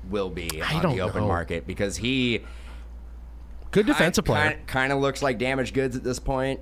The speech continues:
Speaker 2: Right.
Speaker 1: Um, could see him being a Giant.
Speaker 2: He's a platoon guy at this
Speaker 1: I
Speaker 2: point.
Speaker 1: could see the Giants bringing
Speaker 2: Yeah.
Speaker 1: him in.
Speaker 2: I, I, he, to me, he's just the platoon guy,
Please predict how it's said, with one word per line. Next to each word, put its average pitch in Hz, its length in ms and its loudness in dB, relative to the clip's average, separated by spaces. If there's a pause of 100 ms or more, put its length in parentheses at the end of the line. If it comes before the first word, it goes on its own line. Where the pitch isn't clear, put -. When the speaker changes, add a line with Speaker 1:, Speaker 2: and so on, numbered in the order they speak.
Speaker 2:
Right. 113 260 4
Speaker 1:
Um, 98 520 2 (1600)
could 71 140 -6
see 73 120 -2
him 76 100 -2
being 73 160 -2
a 67 80 -4
Giant. 71 360 -4
Speaker 2:
He's 160 160 2
a 208 60 4
platoon 131 480 2
guy 110 200 4
at 107 100 0
this 117 140 -2
Speaker 1:
I 101 40 -2
Speaker 2:
point. 113 160 2
Speaker 1:
could 110 60 4
see 107 60 2
the 95 100 0
Giants 82 420 -2
bringing 110 240 2
Speaker 2:
Yeah. 85 220 2
Speaker 1:
him 85 200 0
in. 80 60 -2 (320)
Speaker 2:
I, 156 500 4
I, 180 40 4
he, 196 140 4
to 226 140 6
me, 240 300 6
he's 185 240 4
just 196 220 4
the 196 80 4
platoon 165 480 4
guy, 151 560 6